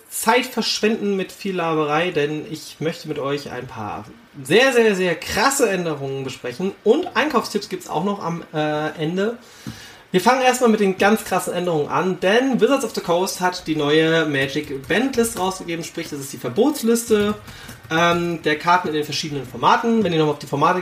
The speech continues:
äh, schauen wollt, schaut doch mal auf der, äh, Spielwareninvestor-Seite vorbei, da habe ich einen schönen Blogbeitrag gemacht zum Thema, was sind die Magic-Formate. Ähm,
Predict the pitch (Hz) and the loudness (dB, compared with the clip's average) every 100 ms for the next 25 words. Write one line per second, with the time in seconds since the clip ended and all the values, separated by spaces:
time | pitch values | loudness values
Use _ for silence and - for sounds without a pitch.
0 | 170 165 156 147 156 151 143 143 143 - | 0 2 4 2 0 0 0 0 0 -2
1 | - 226 233 180 175 175 160 147 143 - | -2 2 2 2 2 2 0 -2 -2 -2
2 | 123 123 123 123 117 - 240 240 208 196 | -2 -2 -2 -2 -4 -2 4 4 4 0
3 | 180 175 160 156 147 151 123 127 139 123 | 0 -2 -2 0 0 2 -2 -4 -8 -8
4 | - 120 120 208 208 - 165 160 156 151 | -6 -2 0 2 2 0 -2 0 -2 -2
5 | - 143 147 135 - 135 127 175 196 - | -6 -2 0 -2 -4 -6 -2 0 0 -2
6 | 156 151 147 151 - - - - - - | 0 0 -2 -4 -6 -16 -20 -20 -20 -20
7 | - - 170 180 180 180 | -8 0 4 4 2 0